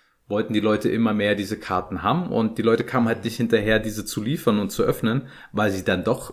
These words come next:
selten waren zu ziehen. Ja, und dann ging's halt nur noch, ähm, to the moon, ab nach oben.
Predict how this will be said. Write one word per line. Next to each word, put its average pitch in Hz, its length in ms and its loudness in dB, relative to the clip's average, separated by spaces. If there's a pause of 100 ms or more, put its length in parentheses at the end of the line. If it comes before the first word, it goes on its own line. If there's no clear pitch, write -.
selten 107 480 4
waren 92 240 2
zu - 140 -10
ziehen. 139 500 -4 (460)
Ja, 87 120 -6
und 80 140 -8
dann 87 300 -4
ging's 104 280 4
halt 107 200 2
nur 104 140 -2
noch, 107 460 -2
ähm, 101 460 -4
to 110 140 -6
the 104 80 -2
moon, 101 360 -4
ab - 140 -12
nach 95 160 -6
oben. 95 300 -6